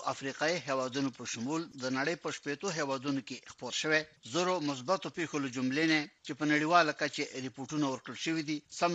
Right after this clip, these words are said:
نیمایي د افریقا په نیمه وچه کې وو، او د نورو افریقایي هیوادونو په پرتله شمیر یې په جنوبي افریقا کې زیات و. د افریقا په نیمه وچه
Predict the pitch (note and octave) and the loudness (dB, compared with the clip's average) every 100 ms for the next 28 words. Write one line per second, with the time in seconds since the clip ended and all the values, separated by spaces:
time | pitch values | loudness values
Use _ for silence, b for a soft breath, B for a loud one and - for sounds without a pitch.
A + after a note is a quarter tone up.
0 | D#3+ D3 D3 D3 C3 B2 C3 C#3 C3+ F#3 | 4 2 2 2 2 0 -2 0 0 -2
1 | - B2+ B2+ B2 A2+ A#2 - G2 - - | -2 -2 0 -2 -4 -8 -8 -12 -12 -2
2 | C3+ B2 A#2+ B2 D3+ F#3+ F3+ - C#3+ C#3 | 0 0 -2 0 2 2 0 0 -2 -2
3 | C3 C#3+ E3 C#3+ C3 B2+ B2 C3+ A#2+ A2+ | -4 -2 -2 -2 0 0 0 -2 -2 -6
4 | A#2+ - A#2 C3 C#3+ - - - E3 F3 | -8 -4 2 4 4 2 -8 -2 2 4
5 | D3+ A#2+ C3 A#2+ C#3 C#3+ G3 B2+ C3+ - | 4 0 -4 0 2 2 2 2 -2 -4
6 | A#2+ C#3 B2+ A#2+ A2+ - A#2 G2+ _ _ | -4 -4 -10 -6 -8 -8 -12 -16 _ _
7 | - A#2+ A#2 A#2 A#2 - B2+ - G3+ A3 | -10 -6 -2 0 0 -2 -6 4 4 4
8 | G#3 G#3 G3 E3 F#3+ G#3 | 0 0 2 2 0 -2